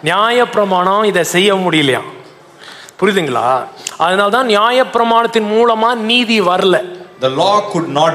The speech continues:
Speaker 2: do this. That is why life, uh, righteousness did not come through the law.
Speaker 1: You guys getting what I'm saying? நியாயப்பிரமாணம் செய்யக்கூடாததை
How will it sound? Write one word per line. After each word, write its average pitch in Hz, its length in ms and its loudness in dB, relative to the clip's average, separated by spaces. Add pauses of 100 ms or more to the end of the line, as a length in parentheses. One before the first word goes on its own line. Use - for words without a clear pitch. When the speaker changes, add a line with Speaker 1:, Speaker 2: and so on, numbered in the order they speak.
(120)
Speaker 2:
do 151 200 -2
this. 117 300 -6
That - 140 -2
is 185 180 -2
why 185 140 0 (420)
life, 165 340 -2 (240)
uh, 123 160 0 (280)
righteousness 208 540 -2
did 165 160 -4
not 170 200 -2
come 170 240 -4
through 156 180 -6
the 123 80 0
law. 117 200 -2 (840)
Speaker 1:
You 254 80 0
guys 339 180 0
getting 349 200 0
what 339 60 0
I'm 320 160 -4
saying? 370 140 -4 (960)
நியாயப்பிரமாணம் 285 1120 2
செய்யக்கூடாததை 226 1000 2